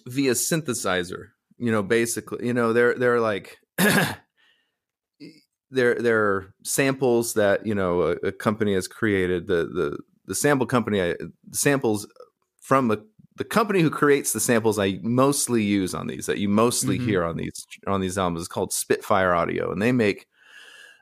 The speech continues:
Speaker 1: amazing cinematic tools and samples, and they have, you know, players, world-class players playing in all these different techniques, and then I can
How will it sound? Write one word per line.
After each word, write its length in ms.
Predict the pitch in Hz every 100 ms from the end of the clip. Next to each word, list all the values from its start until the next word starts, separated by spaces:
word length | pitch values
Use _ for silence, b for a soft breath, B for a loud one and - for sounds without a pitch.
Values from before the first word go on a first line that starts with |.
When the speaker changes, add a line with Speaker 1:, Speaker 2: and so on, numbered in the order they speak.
| -
Speaker 1:
amazing 1000 | 120 113 131 139 139 135 117 120 117 113
cinematic 880 | 107 - 120 110 104 101 101 - -
tools 800 | - 107 98 92 92 87 - -
and 180 | 92 85
samples, 580 | - 104 92 87 90 90
and 100 | 85
they 120 | 87
have, 300 | 90 82 80 -
you 80 | 82
know, 280 | 82 71 - _ _
players, 600 | - 110 107 104 98 92 -
world-class 640 | 113 120 117 - 107 101
players 540 | - 113 104 98 95
playing 460 | - - 101 101 98
in 160 | 90 87
all 200 | 80 76
these 220 | 85 -
different 340 | 107 104 -
techniques, 640 | - 92 - 123 127 - 104
and 120 | 101
then 220 | 101 98 -
I 180 | 117
can 440 | 120 - 107 101